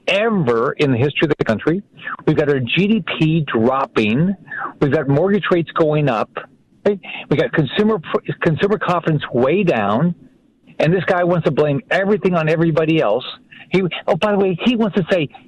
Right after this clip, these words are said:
he's the guy that wants to reduce taxes. No, think about what this guy's done. When he got to the Senate, all he's done is raise taxes and raise the federal debt. When he came, came to D C, the federal debt was under a trillion. It's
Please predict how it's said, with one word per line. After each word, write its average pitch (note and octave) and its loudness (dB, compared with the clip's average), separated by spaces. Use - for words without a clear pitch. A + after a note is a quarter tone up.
he's A#3+ 2
the A3+ 0
guy E3+ 0
that F3 0
wants F3 -2
to F3 0
reduce E3 2
taxes. F#3 -2
No, F4 0
think G4+ 2
about G4+ 0
what A#3 0
this A3+ 0
guy's F#3+ 0
done. E3 0
When F#3 2
he A3 2
got G#3 -2
to G3+ 0
the F3+ 2
Senate, A3 0
all G#3 0
he's F#3+ 2
done F3 0
is A#2+ 0
raise D3 0
taxes E3 -2
and C3+ 2
raise D#3+ 2
the E3 2
federal D#3+ 0
debt. A#2+ 0
When D3 2
he G#3+ 0
came, G#3+ 0
came G#3 0
to F3 0
D C#3+ 0
C, A3+ 2
the G#3+ 0
federal A#3+ 0
debt G3+ 0
was G#3 0
under A3 0
a G#3 -4
trillion. B3 -2
It's D#3+ 0